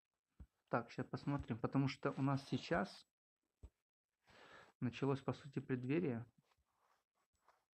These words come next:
Вот. Осталось два дня, шесть часов до нашего второго К В К.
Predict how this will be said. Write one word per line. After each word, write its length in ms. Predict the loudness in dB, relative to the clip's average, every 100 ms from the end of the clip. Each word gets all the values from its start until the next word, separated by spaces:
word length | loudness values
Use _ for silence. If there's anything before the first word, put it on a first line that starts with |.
| _ _ -20 _ _ _ -20 _ _ _ _ _ _ _ 2
Вот. 480 | 2 2 -4 -16 -20 _ -6
Осталось 720 | -6 2 4 6 2 -6 -14 -18 _ _ -4
два 240 | 2 2
дня, 200 | 6 4
шесть 240 | 4 0 -2
часов 360 | -4 -2 -4 -4 _ _ _ _ _ _ _ _ -6
до 120 | 2
нашего 320 | 2 4 -2
второго 380 | 0 4 4 4
К 140 | 2 0
В 100 | 2
К. 240 | 0